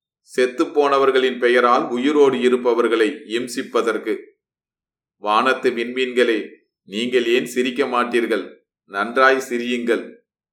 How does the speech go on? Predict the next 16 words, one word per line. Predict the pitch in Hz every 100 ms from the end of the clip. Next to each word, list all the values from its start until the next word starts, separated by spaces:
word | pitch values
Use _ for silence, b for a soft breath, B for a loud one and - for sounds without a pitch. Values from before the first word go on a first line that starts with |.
| _ _ _ _ _ _ _ _ _ _ _ _ _
"கடவுளே, | - 120 135 131 127 135 143 - _ _ _
இங்கு | - 120 139 135
வந்தது | 123 123 156 151
வீண்தானா? | 123 120 147 143 127 120 117 - - _ _ _ _ 110
இன்றிரவெல்லாம் | 123 123 131 143 147 139 131 156
இப்படியே | 135 123 131 127 135
கழியப் | 156 131 123 143 143
போகிறதா? | 127 120 117 110 110 117 - - _ _ _ _ _
எதிர்பார்த்த | 104 113 151 151 143 135 127
ஆட்கள் | 123 123 170
இங்கே | 156 127 127
வரப்போவதில்லையா? | 113 107 135 156 135 127 123 117 110 107 110 - _ _ _ _ _ _ _ _
என் | - 127 120
காதில் | 120 117 147 151
விழுந்தது | 135 131 127 127 120
தவறா? | 120 107 120 120